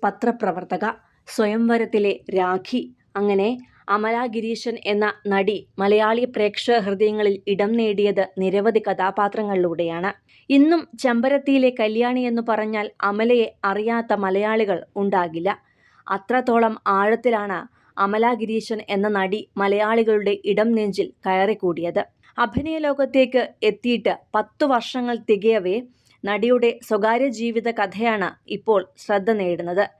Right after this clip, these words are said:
ശരിക്കും കോഴിക്കോടുകാരിയായ നടി അച്ഛനും അമ്മയ്ക്കും ഒപ്പമാണ് തിരുവനന്തപുരത്തേക്ക് എത്തുന്നത്.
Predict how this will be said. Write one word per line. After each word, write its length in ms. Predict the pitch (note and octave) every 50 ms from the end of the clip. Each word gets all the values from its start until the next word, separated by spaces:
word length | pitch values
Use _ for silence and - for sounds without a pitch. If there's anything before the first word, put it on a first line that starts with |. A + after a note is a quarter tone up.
| _ _ _ _ _ _ _ -
ശരിക്കും 520 | - C#4+ C#4+ C#4 C#4+ C#4 - F4 D4+ - _
കോഴിക്കോടുകാരിയായ 1040 | - B3 A#3+ B3+ C#4 C#4+ C#4 D4+ D4 D4+ D4+ D4 C#4 C4+ C4+ C4 C4 B3+ B3 B3 B3
നടി 420 | A#3 G#3+ G#3 G#3 G#3 G3+ F3 - _ -
അച്ഛനും 500 | - A3 G#3+ - - C#4 C4+ C4+ C4 C4
അമ്മയ്ക്കും 560 | - A3 A3 A3+ B3 B3 B3 C4 B3+ B3 - -
ഒപ്പമാണ് 680 | G#3+ G#3 - A#3+ A#3 A3+ G#3+ G#3 G3+ G3 - _ - A3
തിരുവനന്തപുരത്തേക്ക് 840 | G#3+ A3 A3 A#3 B3 B3+ C4 A#3 B3 A3+ G#3+ G#3 A3 G#3 G3+ -
എത്തുന്നത്. 400 | F#3+ F#3 - E3 E3+ E3+ F#3+ G#3